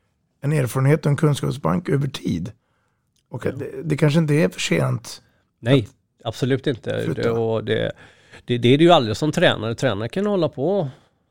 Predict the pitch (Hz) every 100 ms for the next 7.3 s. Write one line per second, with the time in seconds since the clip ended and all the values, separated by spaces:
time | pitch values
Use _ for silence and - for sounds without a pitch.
0 | _ _ _ _ 151 - 139 131 107 104
1 | 117 107 - 196 135 - 104 110 131 139
2 | 117 120 156 185 180 _ _ _ _ _
3 | _ _ - - 175 170 160 156 156 160
4 | 180 147 - 165 - 165 156 110 107 104
5 | 104 104 101 101 90 98 117 - _ _
6 | _ _ _ _ _ - _ 104 104 104
7 | 101 98